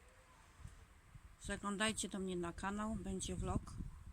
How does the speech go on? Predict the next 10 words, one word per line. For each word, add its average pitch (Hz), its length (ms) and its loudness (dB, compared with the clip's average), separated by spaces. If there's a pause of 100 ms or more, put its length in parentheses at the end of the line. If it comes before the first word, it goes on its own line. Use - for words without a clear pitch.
(480)
będzie 190 260 0
film 190 320 0
o 160 80 -4
balkonie. 190 640 0 (1500)
Trzymajcie 190 640 -2
się, - 140 0
pozdrawiam, 180 500 -6
pa, 165 160 -8
pa, 269 400 6
subskrybujcie, 196 1200 -4